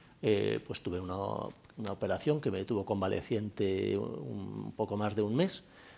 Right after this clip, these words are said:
y, bueno, pues cada uno dedica el tiempo libre a lo que le gusta y yo de-, decidí que era el momento de leerme las tesis doctorales de Benedicto dieciséis,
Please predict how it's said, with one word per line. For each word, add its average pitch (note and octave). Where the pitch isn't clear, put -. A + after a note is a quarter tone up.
y, F2+
bueno, A#2
pues -
cada D#2+
uno F#2
dedica F#2+
el A2+
tiempo G2+
libre G2+
a G#2+
lo G#2
que G#2+
le G#2
gusta D#3
y A#2
yo F2+
de-, G2+
decidí G2
que G#2
era F#2+
el F#2+
momento G2+
de F#2+
leerme F#2
las F#2+
tesis A2
doctorales G#2
de A2+
Benedicto G2+
dieciséis, B2